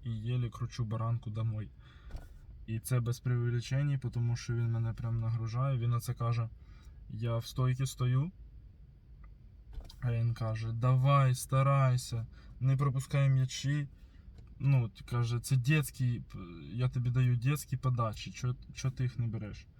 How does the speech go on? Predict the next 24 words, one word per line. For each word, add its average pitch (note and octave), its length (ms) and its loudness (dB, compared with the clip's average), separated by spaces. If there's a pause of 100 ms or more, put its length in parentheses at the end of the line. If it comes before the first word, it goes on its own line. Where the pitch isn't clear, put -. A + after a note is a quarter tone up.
(280)
Каже: G#2+ 220 -6
«Стань C#3+ 300 2
в D3 60 -6
стойку, A#2+ 420 -2
стань C3+ 240 0
в C3+ 60 -2
стойку». A#2 480 -2 (840)
А B2 140 2
я, D3 480 2 (480)
в A2+ 40 -4
мене C3+ 420 8
та C#3+ 160 6
спина C3+ 500 6
горить C3 600 4 (180)
із-за B2 200 0
того, B2+ 260 6
що B2 140 -2
вчора C3 420 2
в B2 60 4
мене B2 260 4
б-, G#2+ 160 -4 (500)
тільки A#2+ 260 -6
б-, G2+ 280 -6
була, A#2+ 500 -2